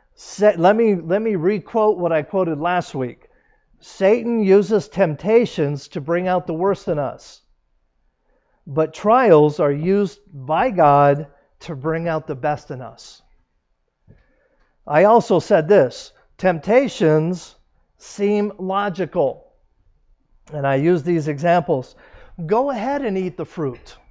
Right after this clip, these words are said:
Where does that come from? <laughs> From, from the Garden of Eden. It's logical. <clears throat> The, the, the temptation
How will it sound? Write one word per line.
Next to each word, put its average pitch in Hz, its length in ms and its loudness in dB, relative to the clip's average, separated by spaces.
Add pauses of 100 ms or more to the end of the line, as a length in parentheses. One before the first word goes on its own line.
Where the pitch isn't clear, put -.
(420)
Where 180 200 4
does 214 160 6
that 240 240 0
come 160 240 -2
from? 131 220 -12 (1300)
<laughs> 156 560 -6 (440)
From, 196 380 2
from 220 240 2
the 196 80 4
Garden 220 320 -2
of 190 100 0
Eden. 220 380 -2 (800)
It's 220 200 2
logical. 247 760 0 (340)
<clears throat> 220 460 4 (220)
The, 202 300 4 (120)
the, 185 220 4
the 185 160 0
temptation 208 1000 -4